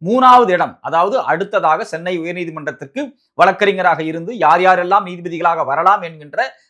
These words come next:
ரெக்கமெண்டேஷனை, இறுதி முடிவை எடுக்கக்கூடிய அந்த அதிகாரத்தில் இருந்த நீதிபதி நிஷா பானு அவர்களை டிரான்ஸ்ஃபர் பண்ணி கேரளா கோர்ட்டுக்கு அனுப்புறாங்க. அங்க போகும்போது அவங்க நைன்த் பொசிஷனுக்கு போறாங்க கொலீஜியத்துல.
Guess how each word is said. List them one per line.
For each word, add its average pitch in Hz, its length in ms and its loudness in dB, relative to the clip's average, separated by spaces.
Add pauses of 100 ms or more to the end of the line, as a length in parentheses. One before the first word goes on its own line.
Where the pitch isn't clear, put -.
(100)
ரெக்கமெண்டேஷனை, 196 880 -2
இறுதி 226 340 -2
முடிவை 185 420 -6
எடுக்கக்கூடிய 190 580 -2 (300)
அந்த 208 340 2
அதிகாரத்தில் 214 580 4
இருந்த 196 220 -4
நீதிபதி 208 500 -8
நிஷா 170 200 -4
பானு 170 320 -2
அவர்களை 175 380 -10 (320)
டிரான்ஸ்ஃபர் 262 320 6
பண்ணி 190 160 -2
கேரளா 185 360 2
கோர்ட்டுக்கு 135 280 -10
அனுப்புறாங்க. 110 320 -12 (320)
அங்க 254 260 6
போகும்போது 220 340 2
அவங்க 202 320 0
நைன்த் 302 340 -4
பொசிஷனுக்கு 202 380 -8
போறாங்க 160 340 -2
கொலீஜியத்துல. 120 460 -14